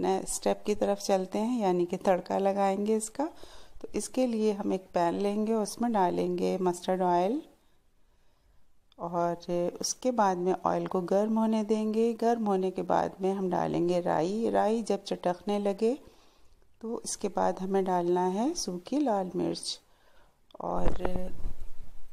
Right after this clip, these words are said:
सूखी लाल मिर्च के बाद में हम इसमें डालेंगे एकदम फ्रेश करी लीव्स। अगर फ्रेश आपके पास ना हो तो आप ड्राई भी यूज़ कर सकते हैं। तड़के को हम चटनी में डालेंगे और अच्छे से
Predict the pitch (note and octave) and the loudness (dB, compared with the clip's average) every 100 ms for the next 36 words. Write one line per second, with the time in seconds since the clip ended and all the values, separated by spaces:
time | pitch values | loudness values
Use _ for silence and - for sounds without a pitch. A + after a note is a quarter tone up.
0 | - - G#3 G#3+ - A#3+ A#3+ G#3+ G#3 G3+ | -6 -8 -6 -6 -2 0 2 4 2 2
1 | G3 - G#3 G3 F#3 F3+ F#3+ G3 G3+ G#3 | -2 0 0 2 2 0 0 0 2 0
2 | - G#3 G3 F#3+ - G3 F#3 F3 F3 F3+ | -2 -2 -2 -2 -2 0 2 2 2 0
3 | F#3 G3 G#3+ - - E3+ F#3+ F#3 F#3+ - | 0 0 0 -2 -6 -4 -2 -2 -4 -4
4 | G#3 A3+ C#4+ - - - - - _ - | 0 0 0 -4 -8 -18 -20 -20 _ -20
5 | - F3+ F#3 F3+ F#3+ A3 D#4 - - - | -12 -6 -4 -2 0 0 -2 -4 -10 -10
6 | - F3 F#3 F#3 F#3 F#3 G3 A3 G#3+ - | -6 -2 0 0 0 0 2 0 0 -2
7 | A3+ A3 A3 A3 A3+ A3+ B3+ C4 A3+ G3 | 0 2 2 2 2 2 2 0 0 -2
8 | - F3 F3+ F3+ - E3+ E3+ E3 E3+ G3 | 0 2 2 -2 -6 -4 2 2 0 -2
9 | G3 G#3+ G#3 G#3+ G#3 G#3 G3+ - A3+ B3 | -2 -2 -2 -4 -2 -2 -4 -6 -4 -2
10 | C4+ - - - - _ _ - G3 G3 | -4 -6 -20 -20 -20 _ _ -10 -10 -6
11 | A#3+ B3 A#3 A#3 G#3+ G#3+ - F3+ - F#3 | -4 -2 0 0 0 -4 -2 -4 -2 -2
12 | G3+ G3+ G3 F#3+ G3+ G#3 G#3+ G#3+ F#3 - | 0 2 2 2 0 0 0 2 0 -2
13 | A3 - C4 - G#3+ | -4 -2 -2 0 -2